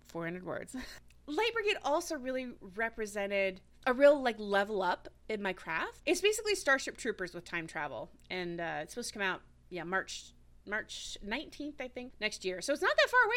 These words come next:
actually. It's less than a year. It required, like, a lot of work that really broke my brain. But in a good way. In the breaking of the brain, that's a good way. When I reread the draft, after passing it on to my agent, my editor, the whole thing, it read like it was effortless.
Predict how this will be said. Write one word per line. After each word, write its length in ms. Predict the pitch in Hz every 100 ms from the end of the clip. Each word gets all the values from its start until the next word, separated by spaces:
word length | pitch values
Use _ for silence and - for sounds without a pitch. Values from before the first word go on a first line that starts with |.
| 453
actually. 320 | - - 156
It's 100 | 165
less 160 | 440
than 100 | 453
a 40 | 330
year. 320 | 349 185 165 - -
It 100 | 320
required, 500 | 370 - 330 302 311
like, 120 | 254
a 40 |
lot 340 | 247 233 220 214
of 80 | 202
work 260 | 180 165
that 100 | - - 170 165
really 500 | 180 190 180 175 175 - - -
broke 380 | 175 170 - - - -
my 140 | 170
brain. 460 | 165 165 147 - - - -
But 100 | 349
in 120 | 349
a 40 |
good 200 | 330 403
way. 280 | 240 113 - - -
In 60 |
the 60 | 226
breaking 340 | 214 320 320
of 60 | 302
the 80 | 254
brain, 220 | 240 233
that's 140 | 214
a 40 | 202
good 180 | 190
way. 220 | - - - -
When 180 | 269 294
I 60 |
reread 420 | 277 262 392 403
the 80 | 359
draft, 800 | 226 226 202 165 190 - - - - - -
after 200 | 214 208
passing 380 | 196 202 202 202
it 80 | 180
on 160 | 170 165
to 240 | - 175
my 160 | 170 -
agent, 300 | 185 175 -
my 80 | 139
editor, 360 | 175 170 147 - - -
the 240 | 214 233
whole 400 | 208 - 247 240
thing, 520 | 247 - 175 156 240 392 - - -
it 180 | 240 - 190
read 300 | 190 214 247
like 220 | 240 214 208
it 80 |
was 180 | 180 185 -
effortless. 800 | 170 - - - - - -